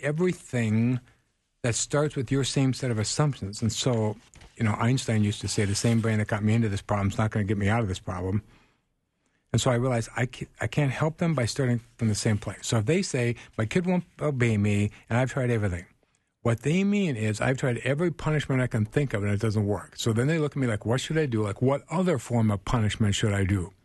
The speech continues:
And say, "I think if I start from the same place they are, that what this calls for punishment, we just gotta find the right one, I'm not gonna be helpful to them." So I'm gonna say something like, "Well,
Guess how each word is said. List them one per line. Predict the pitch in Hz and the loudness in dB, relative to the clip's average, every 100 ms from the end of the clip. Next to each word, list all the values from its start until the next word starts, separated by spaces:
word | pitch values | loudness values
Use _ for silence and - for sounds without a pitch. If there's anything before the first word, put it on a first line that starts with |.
| _ _ _ _ - | _ _ _ _ -6
And | 117 | 0
say, | 135 | 0
"I | 127 | 0
think | 139 113 | -2 -4
if | 110 | -2
I | 139 | 0
start | 151 - 165 | 0 0 0
from | - | 0
the | 117 | -2
same | - 147 139 | 0 2 2
place | - 120 107 | 0 -2 0
they | 110 117 | 0 0
are, | 85 92 | -2 -2
that | 95 101 | 0 0
what | 101 | -2
this | - 147 | 0 -2
calls | - 160 165 | 0 -2 -2
for | 175 | -2
punishment, | 143 123 107 - 104 | -2 -2 -2 -2 0
we | 101 | 0
just | 110 | 0
gotta | 131 113 | -2 0
find | 117 | 0
the | 110 | 2
right | 107 107 | 0 -2
one, | 98 92 | -2 -2
I'm | 113 | 0
not | 131 | 0
gonna | 127 107 | 0 0
be | |
helpful | 113 101 92 | -2 -4 -8
to | 92 | -12
them." | 87 - _ _ _ _ _ - | -18 -20 _ _ _ _ _ -2
So | |
I'm | 151 | 0
gonna | 151 | 2
say | - 160 | 0 0
something | 131 113 | 0 0
like, | 117 | 0
"Well, | 120 151 | 0 -2